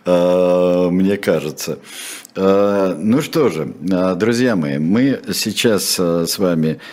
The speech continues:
а, завершаем. Вот, а, Алексей Алексеевич к следующей, а, а, субботе, а, переместится вслед за хорошим интернетом, а, сюда,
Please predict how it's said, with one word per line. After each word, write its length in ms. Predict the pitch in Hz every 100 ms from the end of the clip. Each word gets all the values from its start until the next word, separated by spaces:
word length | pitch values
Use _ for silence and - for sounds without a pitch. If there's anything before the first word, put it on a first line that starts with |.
| - -
а, 420 | 76 82 80 82
завершаем. 840 | 85 92 104 - - 80 80 107 113 - - - - -
Вот, 420 | 82 90 92 - 95 - -
а, 1200 | 82 87 87 85 85 82 82 82 82 78 71 65 58 _ _ _ -
Алексей 380 | - 92 98 139
Алексеевич 540 | 110 98 - 98 - -
к 40 |
следующей, 840 | - 107 98 82 - - 87 82 -
а, 360 | 85 80 78 73 - - - -
а, 200 | 80 80
субботе, 800 | - 101 90 98 - 90 80 76 - -
а, 180 | 76 85
переместится 880 | - 92 92 95 95 104 92 - 85
вслед 360 | - 92 90
за 100 | 76 85
хорошим 580 | 92 87 85 - 80
интернетом, 800 | 78 82 73 78 78 76 - 120 - - - - - -
а, 500 | 90 90 90 90 90
сюда, 440 | 87 101 90 87